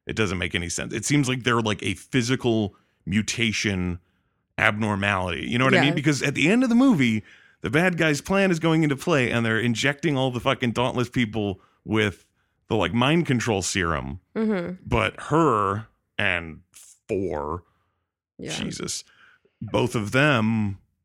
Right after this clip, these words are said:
Speaker 1: turn out to be awake. Like, it, it doesn't take
Speaker 2: Mm-hmm.
Speaker 1: for them because
Speaker 2: No,
Speaker 1: they're divergent.
Speaker 2: it wasn't the, it wasn't the serum. It was the, like, chip or whatever that they put.
Speaker 1: Yeah, but the chip had the stuff in it.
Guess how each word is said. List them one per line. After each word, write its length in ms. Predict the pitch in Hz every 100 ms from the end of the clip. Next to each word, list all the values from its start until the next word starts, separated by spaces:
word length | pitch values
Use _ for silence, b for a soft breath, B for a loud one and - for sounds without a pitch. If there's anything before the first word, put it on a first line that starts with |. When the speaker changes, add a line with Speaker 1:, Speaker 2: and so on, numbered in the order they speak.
| _ _ -
Speaker 1:
turn 220 | 143 123
out 200 | 107 98
to 80 | 110
be 400 | 95 95 85 85 -
awake. 600 | 95 117 104 87 - -
Like, 240 | 92 92
it, 260 | 90 95 -
it 140 | 117
doesn't 320 | 123 110 107 -
take 280 | 220 110
Speaker 2:
Mm-hmm. 140 | 185 156
Speaker 1:
for 100 | 95
them 400 | 107 92 76 76 b b _
because 340 | 101 - -
Speaker 2:
No, 140 | 214 202
Speaker 1:
they're 160 | 117
divergent. 920 | 104 95 104 90 110 113 160 311 339 302
Speaker 2:
it 140 | 214
wasn't 380 | 214 214 220 214
the, 280 | 202 190 185
it 60 | 196
wasn't 320 | 190 202 214
the 100 | 190
serum. 640 | - - 175 180 208 240 247
It 180 | 190 185
was 680 | 185 175 175 170 165 - - _ _ _ 190
the, 420 | 185 170 165 165
like, 300 | 165 170 - _
chip 340 | - 185 -
or 120 | 180 175
whatever 360 | 185 190 202
that 140 | 196 190
they 120 | 190
put. 180 | - 165
Speaker 1:
Yeah, 80 | 131
but 200 | 123 123
the 60 |
chip 320 | 113 - 143
had 200 | 127 107
the 80 | 101
stuff 340 | - 185 147 -
in 100 |
it. 120 | 50